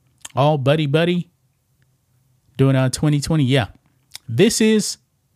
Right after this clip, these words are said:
Democrat values, guys. But that's just my thoughts on this.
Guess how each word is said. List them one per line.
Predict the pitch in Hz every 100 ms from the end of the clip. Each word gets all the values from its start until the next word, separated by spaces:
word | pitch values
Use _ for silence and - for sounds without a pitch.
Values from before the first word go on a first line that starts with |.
| 110
Democrat | 104 139 156 160 143
values, | 123 110 101 98
guys. | 101 107 107
But | - 165 - - _ _ _ _ _ _
that's | 120 190 -
just | 190 -
my | 180
thoughts | - 180 -
on | 185 180
this. | 185 -